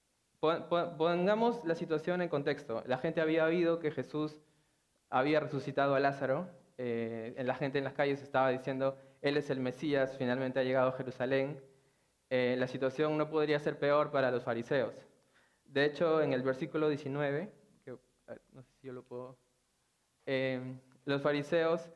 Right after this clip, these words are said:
al ver la popularidad de Jesús, eh, dicen esta frase que es muy interesante. Dice,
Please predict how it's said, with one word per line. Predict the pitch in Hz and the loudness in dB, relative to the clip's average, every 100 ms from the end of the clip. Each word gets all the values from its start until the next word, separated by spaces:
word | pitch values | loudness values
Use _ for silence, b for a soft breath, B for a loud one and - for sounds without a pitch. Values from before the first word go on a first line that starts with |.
| b b b - - - _ _ - | b b b -20 -20 -20 _ _ 0
al | 131 135 | 2 2
ver | 160 165 165 | 4 4 4
la | 151 139 143 | 4 2 0
popularidad | 135 139 131 139 165 | 0 2 2 4 2
de | |
Jesús, | 165 160 175 208 - - - _ - | 2 -2 0 -2 -4 -16 -20 _ -6
eh, | 135 131 127 127 | -2 0 0 0
dicen | 151 165 165 | -4 -2 -2
esta | 156 160 | 0 0
frase | 160 156 156 | 2 0 0
que | 151 | -2
es | 147 | -2
muy | 147 | -4
interesante. | 139 127 147 135 - 107 | -6 -4 -2 -2 -4 -8
Dice, | 120 131 | -8 -8